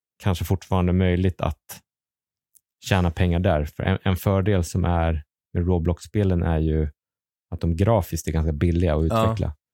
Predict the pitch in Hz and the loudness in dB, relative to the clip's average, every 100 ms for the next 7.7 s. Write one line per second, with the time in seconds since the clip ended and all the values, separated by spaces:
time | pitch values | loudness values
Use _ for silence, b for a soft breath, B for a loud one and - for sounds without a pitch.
0 | _ _ _ _ - 82 82 - 82 78 | _ _ _ _ -4 0 0 0 -2 -2
1 | 87 - _ _ 80 80 - - 92 - | -2 -10 _ _ -2 -2 -4 -4 -4 -2
2 | 85 80 73 87 - - - 80 - 101 | 0 0 0 -2 -2 -6 -4 -6 -2 -2
3 | - - - _ _ _ _ _ _ - | -2 -8 -12 _ _ _ _ _ _ -14
4 | 131 123 _ - 101 95 101 98 92 92 | -12 -12 _ -4 -2 2 2 2 0 0
5 | 82 80 80 80 78 78 - _ _ _ | 0 0 0 0 2 0 -4 _ _ _
6 | _ _ _ _ - 87 _ _ _ - | _ _ _ _ -4 -4 _ _ _ -4
7 | 85 - - 87 85 80 | -4 -2 -2 0 2 0